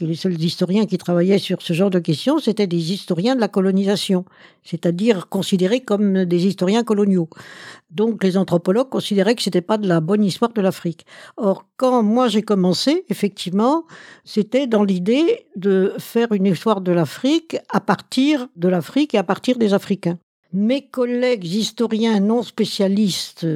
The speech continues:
des pays du Sud disaient tous à l'époque, à l'université, « L'histoire de l'Afrique n'existe pas. » Moi, je l'ai beaucoup entendu. « Ah bon, vous faites l'histoire de l'Afrique ? Il y en a ? » Il y a des sources.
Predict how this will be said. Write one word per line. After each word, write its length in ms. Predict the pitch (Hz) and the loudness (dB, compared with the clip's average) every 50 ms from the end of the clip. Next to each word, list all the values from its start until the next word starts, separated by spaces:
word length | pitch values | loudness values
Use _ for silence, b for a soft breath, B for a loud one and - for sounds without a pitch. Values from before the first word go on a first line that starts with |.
| 175 - - | -4 -6 -8
des 260 | 226 160 151 170 170 | -10 -6 -4 -4 -4
pays 280 | 170 - 175 170 156 151 | -2 -2 0 0 0 0
du 140 | 151 160 | 0 0
Sud 380 | 147 - - 233 269 339 370 311 | -2 0 0 2 4 4 2 2
disaient 400 | 269 190 170 196 208 170 180 185 | 0 0 0 2 2 4 2 2
tous 340 | 175 - - 254 254 - - | 0 0 -2 -4 -2 0 0
à 60 | 185 | 0
l'époque, 560 | 160 151 151 - - 254 330 370 359 _ - - - | 0 0 0 0 2 2 2 2 -2 _ -14 -12 -6
à 80 | - 156 | -4 -4
l'université, « 880 | 165 180 170 190 196 165 160 151 - - 160 151 - 226 262 359 370 B B B B B B B B B B B B B B 180 | -2 0 0 2 2 2 2 0 -2 -6 -10 -4 0 2 2 2 0 B B B B B B B B B B B B B B -4
L'histoire 320 | 185 196 - - 247 226 | -2 -2 0 0 -2 0
de 80 | 214 202 | 2 2
l'Afrique 400 | 185 180 - - - 285 285 - | 2 2 0 0 -4 -4 0 0
n'existe 400 | 240 214 208 233 226 226 233 208 | 0 0 2 0 0 0 -2 0
pas. » 260 | - 190 185 190 - _ _ _ _ | 0 0 -2 -2 -4 _ _ _ _
Moi, 100 | - 202 | -2 0
je 120 | 202 170 185 | 0 2 2
l'ai 80 | 175 170 | 2 2
beaucoup 260 | 170 202 190 - 269 - | 0 0 -2 -2 0 0
entendu. « 500 | 220 - 262 254 247 208 214 214 214 220 - | 0 0 0 0 0 0 0 0 0 -2 -2
Ah 100 | - 262 | -2 -2
bon, 160 | 240 240 311 381 427 427 359 | 0 2 2 2 2 2 0
vous 80 | 302 | -2
faites 220 | 262 - 254 254 262 | -2 -2 -2 -2 -2
l'histoire 260 | 247 - - 254 247 | -4 -2 -2 -2 0
de 100 | 240 240 | 0 0
l'Afrique ? 460 | 214 226 180 - - 311 370 370 - 208 165 - _ _ _ | 0 0 0 0 0 -2 -2 -2 -4 -8 -10 -10 _ _ _
Il 60 | 202 | 0
y 20 | 214 | 0
en 120 | 233 247 | 2 2
a ? » 140 | 294 381 494 - _ _ _ _ _ _ _ _ _ | 2 0 -2 -4 _ _ _ _ _ _ _ _ _
Il 60 | 214 208 | -4 -2
y 40 | |
a 40 | 220 | 0
des 120 | 226 277 240 | 0 0 0
sources. 480 | - - 302 339 - - - - - | 0 0 0 0 -2 -4 -12 -18 -18